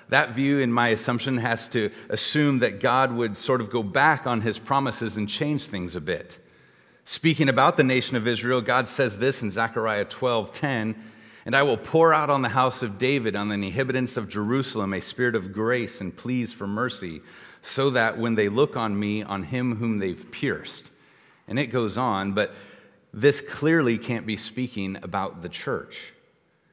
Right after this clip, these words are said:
as well as we can look practically at the history of the Jewish people.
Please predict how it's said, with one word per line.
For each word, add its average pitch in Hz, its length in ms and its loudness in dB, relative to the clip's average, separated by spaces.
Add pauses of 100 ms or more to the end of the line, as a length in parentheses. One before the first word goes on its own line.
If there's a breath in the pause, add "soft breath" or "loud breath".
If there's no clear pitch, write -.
as 104 160 -2
well 135 220 6
as 113 140 2
we 117 120 -2
can 120 140 -2
look 117 180 2
practically 131 480 2
at 113 140 0
the 98 100 -2
history 117 460 -2
of 92 100 -4
the 95 60 -6
Jewish 123 380 -2
people. 101 480 -6